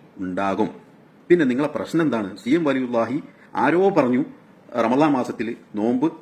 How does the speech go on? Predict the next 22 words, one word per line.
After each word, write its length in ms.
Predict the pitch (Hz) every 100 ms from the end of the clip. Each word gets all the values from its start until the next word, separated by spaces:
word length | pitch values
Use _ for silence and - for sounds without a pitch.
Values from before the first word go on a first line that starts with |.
| 120
അങ്ങനെ 200 | 123 143
തുടങ്ങിയിട്ടുള്ള 400 | 120 120 123 123
പല 140 | 107
സംഭവവികാസങ്ങളും. 680 | 101 98 107 101 95 87 78 - - - -
സുഹൃത്തെ, 400 | 113 113 82 - - - - - - - 104
ഔലിയാക്കൾ 380 | 135 160 160
എന്ന് 140 | 135 131
പറയുന്നതിന്റെ 460 | 113 110 110 110
വിശേഷണങ്ങൾ 520 | 98 - 110 131 123 113
കൊടുത്തിട്ടുള്ളത് 580 | 98 - - 95 95 98
രണ്ട് 160 | 95 117
രീതിയിലാണ്. 440 | 98 95 98 82 - - - - - - -
അതായത് 640 | 120 147 165 190 - - - - - - - - -
പൊതുവായിട്ടുള്ള 560 | 139 147 202 165 160 135
കാഴ്ചപ്പാടിൽ 680 | 107 104 - 113 101 95 - - - - - -
നമ്മൾ 320 | 104 113 135 -
എന്തൊക്കെയാണോ 520 | 113 120 131 139 135
ആഗ്രഹിക്കുന്നത് 720 | 117 110 113 117 107 110 98 101
ആ 120 | 117 151
എല്ലാ 540 | 120 135 151 165 165 - - - - -
ഒത്തിണങ്ങിയിട്ടുള്ള 760 | 113 - 175 127 120 - 90 - - - - -
നിസ്കാരവും, 600 | 92 - 117 110 98 95